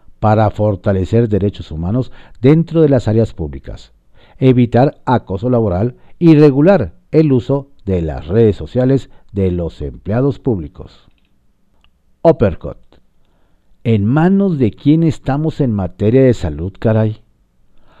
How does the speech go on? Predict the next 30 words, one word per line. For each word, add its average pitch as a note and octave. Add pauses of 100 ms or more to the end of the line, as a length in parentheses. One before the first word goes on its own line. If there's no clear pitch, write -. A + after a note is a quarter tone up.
(140)
Cuando B2+
creíamos G#2+ (300)
que F2
era G#2
demasiado G2
con E2+
López-Gatell G2+ (240)
en A#2
la G#2
Subsecretaría F2+
Federal F#2 (280)
y C#3
con B2
Pepe D#3
Merino F3+ (200)
en A2+
el G#2+
área A2
digital A2 (140)
que D#2+
lleva G#2
los D#2
datos G#2
de D#2+
covid G2+
en F#2
la D2+
Ciudad D2
de G#2+
México, B2+